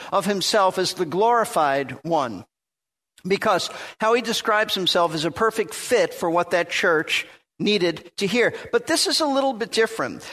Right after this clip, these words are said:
There's a twofold description of Christ here, and he goes beyond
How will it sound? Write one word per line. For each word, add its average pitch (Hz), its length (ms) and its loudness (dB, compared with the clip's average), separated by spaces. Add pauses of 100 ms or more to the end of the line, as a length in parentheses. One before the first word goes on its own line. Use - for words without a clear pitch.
(120)
There's 220 260 2
a 214 40 0
twofold 254 500 2
description 180 680 -2
of 175 300 0
Christ 208 420 0
here, 170 240 2
and 196 80 0
he 208 80 -4
goes 240 260 4
beyond 240 800 0